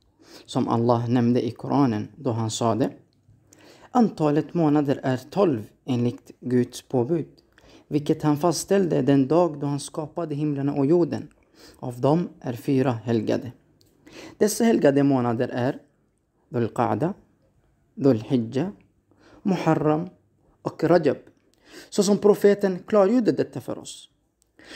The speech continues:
Månaden Muharram är så pass väldig att profeten kallade den för Allahs månad, då han namngav den Allahs månad Muharram,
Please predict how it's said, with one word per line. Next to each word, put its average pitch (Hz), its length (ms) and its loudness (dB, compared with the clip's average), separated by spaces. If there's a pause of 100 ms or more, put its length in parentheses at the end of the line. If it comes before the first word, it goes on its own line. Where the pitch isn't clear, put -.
(160)
Månaden 202 520 4
Muharram 214 720 0
är 190 140 -2
så 170 160 -4
pass 170 260 -2
väldig 156 480 2 (640)
att - 160 -10
profeten 202 420 2
kallade 175 440 2
den 139 200 2
för - 140 -6
Allahs 156 520 -2
månad, 113 320 -2 (540)
då 165 120 4
han 151 220 2
namngav 185 500 2
den 135 240 0
Allahs 135 520 -4
månad 120 300 0
Muharram, 120 580 -2